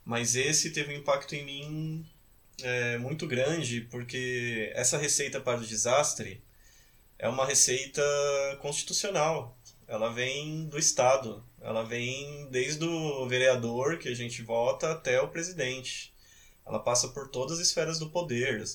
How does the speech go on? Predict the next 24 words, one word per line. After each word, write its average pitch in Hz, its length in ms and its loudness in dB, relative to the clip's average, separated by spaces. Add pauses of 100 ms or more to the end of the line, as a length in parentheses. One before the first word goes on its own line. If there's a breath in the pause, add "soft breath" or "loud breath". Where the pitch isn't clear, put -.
(200)
E, 104 480 -14 (680 soft breath)
e - 60 -16
quando 151 160 0
eu 190 80 0
penso 160 300 0
que - 80 -12
todas 165 280 -2
as, 165 240 0
essas 131 300 4
esferas 123 380 2
do 117 100 -4
poder, 117 680 0
você 110 220 -4
pega 110 220 -2
governos 113 460 -4
como 110 220 -4
Crivella 110 520 0
no 107 100 -6
Rio 110 140 -6
de - 80 -6
Janeiro, 113 840 0 (680 soft breath)
é, 104 760 2 (800)
o 117 100 -8
nosso 110 1040 0